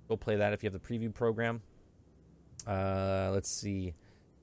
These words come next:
This is an interesting story.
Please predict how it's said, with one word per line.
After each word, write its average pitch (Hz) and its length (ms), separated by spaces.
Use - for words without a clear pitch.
This 175 140
is 202 60
an 170 80
interesting 123 300
story. 104 420